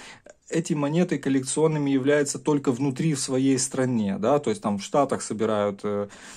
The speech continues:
э, свободы все разные года, в Мексике там либертаты все разные года, э, в Украине архистратига разные года, а, допустим, где-то за границей достаточно одного архистратига положил себе в коллекцию или там Георгия, тебе хватит, потому что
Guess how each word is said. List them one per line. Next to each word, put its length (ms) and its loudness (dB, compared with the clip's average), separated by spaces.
э, 140 -6
свободы 560 4
все 220 2
разные 420 2
года, 460 2
в 60 -2
Мексике 440 -4
там 220 -2
либертаты 580 0
все 200 -2
разные 400 0
года, 400 -2
э, 300 -2
в 80 0
Украине 400 2
архистратига 680 -2
разные 360 0
года, 260 0
а, 200 0
допустим, 520 2
где-то 460 0
за 140 0
границей 440 2
достаточно 640 0
одного 300 2
архистратига 720 2
положил 420 -2
себе 220 -4
в 80 -14
коллекцию 460 -2
или 60 -4
там 220 -6
Георгия, 480 2
тебе 240 -6
хватит, 460 -2
потому 280 -2
что 220 -8